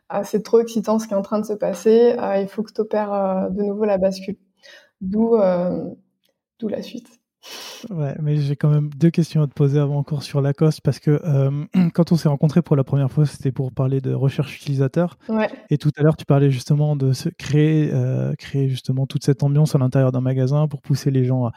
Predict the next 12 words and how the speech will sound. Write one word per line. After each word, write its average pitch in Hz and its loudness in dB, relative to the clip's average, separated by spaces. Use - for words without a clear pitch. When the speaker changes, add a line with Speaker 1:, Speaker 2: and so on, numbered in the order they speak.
Speaker 2:
aller 123 2
au 123 4
fond 131 0
du 131 0
magasin, 131 2
à 127 -2
attendre, 135 -2
enfin, 139 -6
créer 160 2
une 156 4
expérience. 151 2
Euh, 135 0